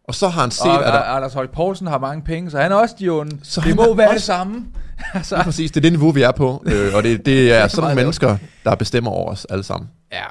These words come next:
Speaker 2: okay, nu skal vi se her. Finansministeriet vil fravige budgetlov. Vi tager den lidt hurtigt, fordi at den er relevant, at, øh, dig, der s-, øh, lytter med, også ved det. Øh, ganske kort, så, øh, er, øh, ideen her,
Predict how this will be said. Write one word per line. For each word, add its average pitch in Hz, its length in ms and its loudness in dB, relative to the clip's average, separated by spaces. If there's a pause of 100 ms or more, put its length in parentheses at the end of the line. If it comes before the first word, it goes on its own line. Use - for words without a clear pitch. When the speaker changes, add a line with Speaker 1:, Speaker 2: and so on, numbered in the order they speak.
Speaker 2:
okay, 123 360 -4
nu 147 140 -4
skal 160 120 -8
vi 143 60 -8
se 143 120 -4
her. 127 280 -4
Finansministeriet 160 720 -6
vil 135 80 -10
fravige 143 360 -4
budgetlov. 123 560 -8
Vi 131 40 -10
tager 151 200 0
den 151 100 -6
lidt 135 120 -6
hurtigt, 131 360 -4
fordi 127 240 -8
at 123 180 -8
den 135 120 -8
er 135 60 -8
relevant, 147 640 -8
at, 127 340 -8 (240)
øh, - 140 -12
dig, 127 80 -4
der 143 240 0
s-, 147 140 -10
øh, 131 220 -6
lytter 127 220 -6
med, 156 200 2 (240)
også 127 240 -6
ved 185 180 0
det. 190 100 -4 (1200)
Øh, 147 280 2 (240)
ganske 190 340 -2
kort, 165 580 -2
så, 165 600 0
øh, 135 260 -4 (100)
er, 147 200 -2
øh, 131 340 -2
ideen 165 360 -6
her, 156 260 -4